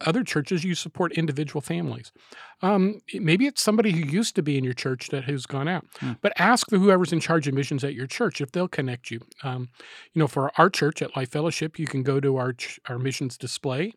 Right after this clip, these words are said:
Speaker 1: in the lobby, um, and you can literally give to them through a, a, a Q R code. Uh, their emails address, email address is on there. You can contact them from that. It's on our website. It's on our app. Um,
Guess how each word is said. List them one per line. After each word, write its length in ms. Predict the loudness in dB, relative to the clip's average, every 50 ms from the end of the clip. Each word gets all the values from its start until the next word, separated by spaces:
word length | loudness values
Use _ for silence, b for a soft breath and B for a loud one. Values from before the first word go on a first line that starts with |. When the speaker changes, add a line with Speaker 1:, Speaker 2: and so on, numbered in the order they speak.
| _ -8
Speaker 1:
in 60 | -6
the 100 | -4 -4
lobby, 320 | -4 -2 -2 -2 -2 -4 -6 _ B B B B B B B B B
um, 360 | -2 0 0 0 0 -2 -4 -6 -6
and 240 | -4 -2 -2 0 0
you 120 | 0 -2 -2
can 300 | 0 0 0 -2 -2 -6 -10 -10
literally 640 | -8 -6 -4 -2 2 2 4 4 4 4 2 2
give 280 | 0 0 0 0 0 0
to 100 | 0 2
them 260 | 2 4 4 4 2 0
through 340 | 0 2 2 2 2 2
a, 260 | 0 -2 -4 -4 -8 -10 -8 -8
a, 160 | -8 -8 -8 -10 -16 -20 _ -10
a 200 | -10 -8 -8 -10 -14 _
Q 160 | -4 0 0 2
R 120 | 2 0
code. 340 | 0 2 2 4 4 2 0 -4 B B B B B B B
Uh, 320 | -6 -4 -4 -4 -4 -4 -2
their 160 | -2 -2 -2 0
emails 400 | 0 0 2 2 4 2 2 0
address, 440 | -2 0 0 0 0 -2 -4 -6 -6 -6
email 220 | -4 -2 -2 -2 -2
address 260 | -2 -4 -6 -6 -6
is 100 | -6 -4
on 140 | -2 -2 -2
there. 200 | -2 -2 -2 -2
You 120 | -4 -4 -6
can 80 | -4 -6
contact 300 | -6 -6 -6 -6 -10 -8
them 40 |
from 120 | -8 -6 -2
that. 220 | -2 -2 -2 -4 _ -14
It's 120 | -10 -8 -6
on 80 | -6 -4
our 60 | -2
website. 420 | 0 0 0 0 -2 -2 -4 -4
It's 140 | -4 -6 -10
on 80 | -10 -8
our 80 | -8
app. 280 | -6 -4 -4 -4 -4 -8 _ B B B B B B B B B B B
Um, 360 | 2 4 4 4 2 0 -4